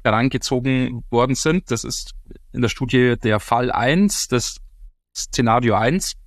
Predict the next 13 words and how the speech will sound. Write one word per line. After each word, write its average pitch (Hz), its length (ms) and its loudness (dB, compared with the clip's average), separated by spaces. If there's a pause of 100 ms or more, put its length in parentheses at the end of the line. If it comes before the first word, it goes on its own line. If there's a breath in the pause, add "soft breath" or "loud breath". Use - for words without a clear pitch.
(380)
Würde 156 320 2
jetzt 147 240 0
nicht - 240 0
auch 170 140 2
bedeuten, 151 380 0
es 139 120 -2
wird 160 100 0
überhaupt 135 240 2
kein 123 160 0
Wasserstoff 123 440 0
erzeugt, 104 520 -2
sondern, 196 680 2 (1040 loud breath)
äh, 139 380 0